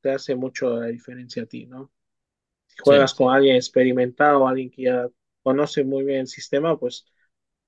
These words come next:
Speaker 1: tú mismo vas a, vas a elevar tu juego. O sea, te va a ver más elevado incluso si es que estás jugando mal o estás dudando, o sea, te va a ver más confiado. Todo eso.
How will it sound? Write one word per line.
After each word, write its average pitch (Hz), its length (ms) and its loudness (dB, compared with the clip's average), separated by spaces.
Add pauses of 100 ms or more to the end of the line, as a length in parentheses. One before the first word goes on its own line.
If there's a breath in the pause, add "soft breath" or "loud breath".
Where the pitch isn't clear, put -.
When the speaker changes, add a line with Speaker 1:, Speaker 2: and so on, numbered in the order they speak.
(280)
Speaker 1:
tú 185 120 4
mismo 170 300 4
vas 147 200 2
a, 131 220 0 (960)
vas 160 220 0
a - 40 2
elevar 127 280 2
tu 123 140 -14
juego. 117 380 -2 (240)
O - 80 -20
sea, 135 140 -18
te 143 120 -14
va 147 100 -8
a - 20 0
ver 151 220 6
más 143 300 0
elevado 135 380 2
incluso 123 360 -4
si 127 200 0
es 123 100 -2
que - 120 -10
estás 135 180 -6
jugando 123 480 -4 (440)
mal 147 300 0
o 127 80 2
estás 131 280 -2
dudando, 135 480 -2
o 131 80 -2
sea, 127 180 -8 (160)
te 131 80 0
va 139 100 2
a - 60 4
ver 139 100 4
más 139 200 -2
confiado. 139 800 0 (840)
Todo 135 180 -10
eso. - 180 -20